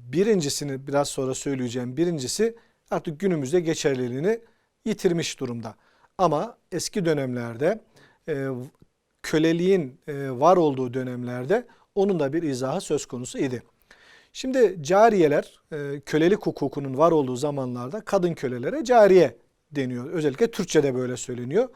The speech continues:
Yoksa bunun Arapça kelimesi eme demektir. Emetullah dediğimizde Abdullah isminin hani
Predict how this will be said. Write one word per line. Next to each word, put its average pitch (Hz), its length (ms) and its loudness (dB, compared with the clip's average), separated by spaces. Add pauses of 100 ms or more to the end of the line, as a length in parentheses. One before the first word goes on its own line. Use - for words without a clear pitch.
(420)
Yoksa 143 360 -2
bunun 147 260 -8 (100)
Arapça 147 340 -4
kelimesi 131 580 -8 (120)
eme 165 360 0 (380)
demektir. 123 520 -8 (560)
Emetullah 165 680 2 (300)
dediğimizde 127 640 -4 (440)
Abdullah 156 500 0
isminin 170 580 -4 (360)
hani 156 240 -4